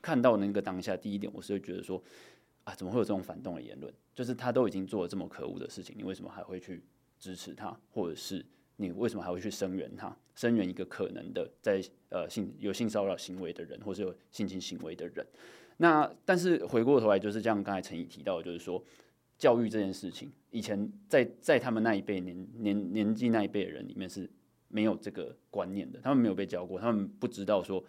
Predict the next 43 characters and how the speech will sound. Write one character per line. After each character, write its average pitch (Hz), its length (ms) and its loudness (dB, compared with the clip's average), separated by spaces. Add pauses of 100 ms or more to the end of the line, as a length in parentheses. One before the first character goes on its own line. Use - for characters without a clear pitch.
(320)
所 104 160 2
谓 113 140 6
的 87 300 0 (460)
身 120 160 2
体 107 100 -4
界 98 160 -2
限 90 180 -4 (200)
应 113 100 -4
该 107 140 4
画 107 160 4
到 98 140 2
哪 78 160 -8
里， - 140 -12 (120)
怎 101 200 0
样 117 200 4
的 98 80 0
行 92 320 -4
为 101 100 0
或 104 160 -2
者 101 60 -6
怎 98 180 -4
样 101 140 -4
的 101 60 -2
言 92 300 -4
语 101 200 -4 (160)
会 123 120 0
被 107 220 2
视 - 280 -4
为 82 160 -2
是 - 240 -8 (140)
性 98 200 -6
骚 73 180 -4
扰。 82 160 -6 (320)
所 175 100 6
以 - 140 4 (200)
我 127 100 6
觉 151 140 4
得 170 140 8
在 151 340 6 (240)
看 151 240 2
到 143 140 10
这 139 140 6
些 123 340 4